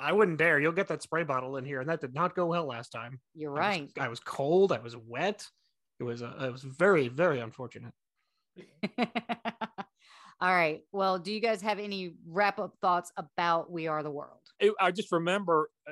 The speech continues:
Speaker 3: at the time, it was just, it was a huge deal that that many big stars got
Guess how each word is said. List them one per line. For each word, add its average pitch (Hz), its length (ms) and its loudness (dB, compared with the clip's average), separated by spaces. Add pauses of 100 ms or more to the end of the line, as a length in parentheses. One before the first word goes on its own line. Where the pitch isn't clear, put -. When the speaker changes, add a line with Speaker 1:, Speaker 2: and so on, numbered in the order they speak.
(100)
Speaker 3:
at 151 160 -2
the 156 60 -2
time, 156 360 0
it 143 120 -6
was 135 180 -10
just, - 240 -14 (180)
it 156 160 0
was 139 320 0 (540)
a 135 80 0
huge 190 500 2
deal 147 420 6
that 120 160 -2 (500)
that 147 320 2
many 143 360 0
big 143 260 2
stars 131 540 0
got 127 160 -2